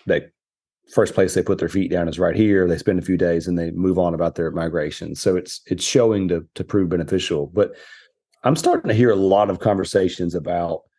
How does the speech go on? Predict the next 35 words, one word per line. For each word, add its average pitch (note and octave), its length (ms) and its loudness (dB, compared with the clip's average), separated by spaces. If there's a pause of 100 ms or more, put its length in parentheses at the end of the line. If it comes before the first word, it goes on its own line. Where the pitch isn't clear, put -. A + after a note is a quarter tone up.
(280)
people, G#2+ 520 4
either G#2 260 2
be G#2 200 2
it G2+ 100 -4
for F2+ 500 -2
banding B2 460 2
projects G#2+ 680 0
or F2+ 340 -2
just F2+ 400 -2
trying F#2+ 300 2
to, F2 220 0
quote F#2+ 200 2
unquote, F2+ 400 0
imprint G#2 480 2 (140)
mallards F#2 420 2
in F2 60 -2
their C#2+ 100 -4
woods. F#2 540 4
You G2 160 0
hear F#2 180 4
about F2 420 2
flying F2 460 -2
corn G#2+ 320 2
on E2+ 320 0
in E2+ 80 -2
their D#2+ 160 -4
woods F2+ 380 2
later D#2+ 200 0
in D2+ 120 -6
the F2 60 0
year. F2+ 300 2 (1040)
So G2 460 2 (340)
it, D3 220 -12
from F#2 420 -2 (340)
anecdotally, G2 840 2